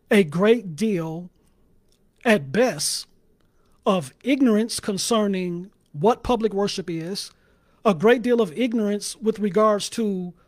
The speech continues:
what the purpose of gathering is, but really, it's just a, a demonstration of where people's hearts are. If you can be out of church for three, four months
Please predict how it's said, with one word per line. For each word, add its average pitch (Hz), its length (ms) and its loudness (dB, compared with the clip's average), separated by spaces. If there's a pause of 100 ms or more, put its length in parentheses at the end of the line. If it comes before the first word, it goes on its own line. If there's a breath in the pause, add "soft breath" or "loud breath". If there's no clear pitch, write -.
(420)
what 233 380 4
the 202 100 0
purpose 233 400 2
of 151 160 -4
gathering 196 460 -2
is, 156 440 -8 (1200)
but 220 320 6
really, 233 520 2 (220)
it's 175 180 -4
just 240 420 0 (580)
a, 214 240 4
a 196 80 -2
demonstration 226 720 0
of 175 160 -4
where 214 160 0
people's 214 380 -6
hearts - 400 -8
are. 143 320 -16 (960)
If 180 160 4
you 254 120 8
can 254 200 2
be 254 120 2
out 247 160 6
of 202 120 0
church 247 360 2
for 208 200 0
three, 240 360 0
four 240 460 2
months 196 580 -4